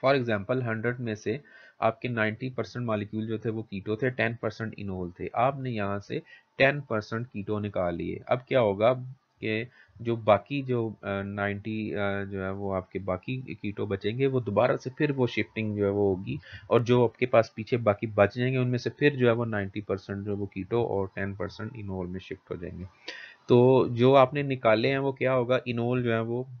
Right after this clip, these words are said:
कीटो में शिफ्ट होना शुरू हो जाएंगे। तो इस तरह जो है वो आप इनको दोबारा से वो इक्विलिब्रियम सेट हो जाएगा। लेकिन in special conditions कि अगर आप किसी तरह जो है वो इनको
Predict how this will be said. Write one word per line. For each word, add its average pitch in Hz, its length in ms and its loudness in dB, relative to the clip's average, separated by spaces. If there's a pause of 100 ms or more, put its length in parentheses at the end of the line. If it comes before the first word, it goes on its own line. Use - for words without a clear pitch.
(240)
कीटो 104 240 -8
में 104 160 -4
शिफ्ट 101 300 -8
होना 98 160 -8
शुरू 98 240 -10
हो 95 100 -4
जाएंगे। 90 280 -8 (340)
तो - 60 -4
इस 165 180 2
तरह 165 160 6
जो 135 120 6
है 135 60 8
वो 147 100 4
आप 123 240 8
इनको 127 280 -8 (120)
दोबारा 95 520 -8
से 107 160 -10
वो 120 80 -4
इक्विलिब्रियम 117 400 -8
सेट 123 280 -10
हो 101 100 -6
जाएगा। 98 300 -6 (280)
लेकिन 139 420 -2 (260)
in 131 100 -2
special 139 440 0 (140)
conditions 120 560 -2
कि - 120 -6
अगर 117 220 0
आप 107 440 2
किसी 107 160 -6
तरह 107 240 0
जो 104 140 0
है 104 80 2
वो 107 220 -2
इनको 101 460 -4